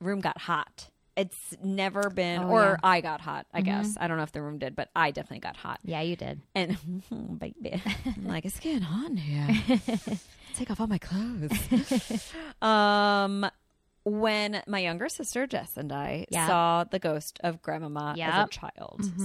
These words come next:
Speaker 2: Mm-hmm.
Speaker 1: that is a story that we've told in this podcast before, and I will tell it again if I have to. But, uh, before the ghost manifested itself, which we did not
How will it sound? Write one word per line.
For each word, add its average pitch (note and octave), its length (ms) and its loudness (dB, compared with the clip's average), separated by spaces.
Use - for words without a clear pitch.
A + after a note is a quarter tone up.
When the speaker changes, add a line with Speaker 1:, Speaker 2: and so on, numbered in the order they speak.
Speaker 2:
Mm-hmm. E3 80 2
Speaker 1:
that E3 200 6
is F#3 220 0
a G3 80 -2
story D#3+ 480 0
that D3+ 160 0
we've F3+ 180 -4
told D#3 220 -4
in D#3+ 100 -6
this F#3 120 -6
podcast D#3 420 -4
before, G3 300 -2
and F#3 80 -4
I C#3+ 80 -6
will C#3+ 120 -10
tell D3 300 -6
it A#3+ 100 -2
again C4+ 200 -4
if C#4 100 -6
I D4 40 -2
have A3 260 -4
to. D3 320 -4
But, E3 300 2
uh, F3 420 4
before A3 720 2
the D4+ 120 -2
ghost F#3+ 460 -2
manifested D3+ 760 -6
itself, C#3+ 540 -8
which E3+ 180 -2
we F3 80 0
did F#3 160 -4
not G#3+ 220 -2